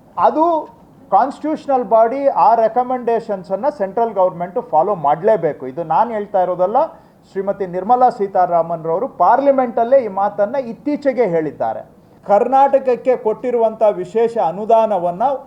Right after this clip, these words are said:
ವಾಪಸ್ಸು ಪಡೆದುಕೊಳ್ಳಬೇಕು ಹಣಕಾಸು ಆಯೋಗ. ಆ, ಇವ್ರು ಏನ್ ಹೇಳ್ತಾರೆ ಉತ್ತರದಲ್ಲಿ ಅಂದ್ರೆ,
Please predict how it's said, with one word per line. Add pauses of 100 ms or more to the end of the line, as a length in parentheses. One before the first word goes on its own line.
(400)
ವಾಪಸ್ಸು
ಪಡೆದುಕೊಳ್ಳಬೇಕು
ಹಣಕಾಸು
ಆಯೋಗ. (920)
ಆ, (420)
ಇವ್ರು
ಏನ್
ಹೇಳ್ತಾರೆ
ಉತ್ತರದಲ್ಲಿ
ಅಂದ್ರೆ,